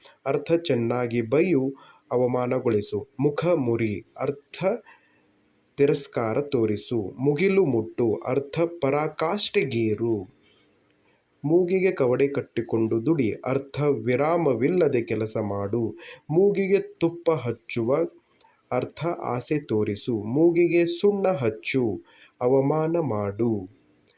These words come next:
ಮೂಗಿನ ನೇರಕ್ಕೆ ಮಾತು. ತನ್ನದೇ ಸರಿ ಎನ್ನುವುದು.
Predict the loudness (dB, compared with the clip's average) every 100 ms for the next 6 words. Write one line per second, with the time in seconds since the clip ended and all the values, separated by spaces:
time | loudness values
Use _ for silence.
0 | _ _ 0 0 2 2 4 4 4 4
1 | 0 0 2 2 -2 -6 _ -20 -16 -10
2 | -10 -4 -4 -4 -10 -12 -14 -16 -18 -20
3 | -20 2 12 12 12 12 12 12 12 12
4 | 12 12 12